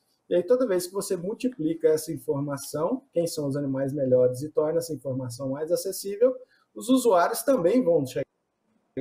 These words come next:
É, e aí, voltando sempre àquele paralelo, né? Não adianta ter um animal melhorado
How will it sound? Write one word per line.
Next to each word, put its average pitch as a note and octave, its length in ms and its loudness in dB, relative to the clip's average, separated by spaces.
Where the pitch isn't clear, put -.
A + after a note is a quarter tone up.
É, B2+ 520 -4
e D#3 60 2
aí, E3+ 160 6
voltando A3 480 4
sempre A3 360 0
àquele B3 220 4
paralelo, F#3 580 6
né? D3+ 180 -2
Não D3 100 0
adianta D#3+ 440 2
ter F#3+ 220 2
um E3+ 80 8
animal D3+ 360 4
melhorado D#3+ 760 4